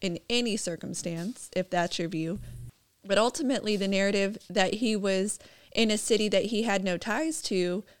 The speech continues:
was also proven false because apparently mom and dad are separated, uh, possibly divorced, and dad lives in Kenosha. He worked in Kenosha. He had a job in Kenosha. So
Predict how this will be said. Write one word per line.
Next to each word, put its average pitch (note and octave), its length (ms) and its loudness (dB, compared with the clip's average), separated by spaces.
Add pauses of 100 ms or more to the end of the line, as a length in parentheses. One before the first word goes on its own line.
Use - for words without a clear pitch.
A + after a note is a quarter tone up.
(160)
was F#3 240 0
also A#3+ 340 2
proven G3 360 -2
false F3 400 -4
because G3 320 -4
apparently C#4+ 560 -4
mom G#3+ 260 0
and G3 120 -2
dad A3 260 2
are F3+ 80 -2
separated, F3+ 800 -2 (680)
uh, F3 200 2
possibly F#3 420 0
divorced, F3 580 -2 (540)
and F#3 500 4
dad A3+ 400 4
lives F#3 260 0
in F3 140 -4
Kenosha. F3 580 -4 (600)
He B3+ 200 2
worked B3 320 2
in A#3 160 0
Kenosha. E3+ 580 -4 (460)
He A3+ 160 2
had B3 180 6
a A3+ 60 4
job A3+ 400 4
in G#3 120 0
Kenosha. F#3 600 0 (300)
So F#3+ 600 4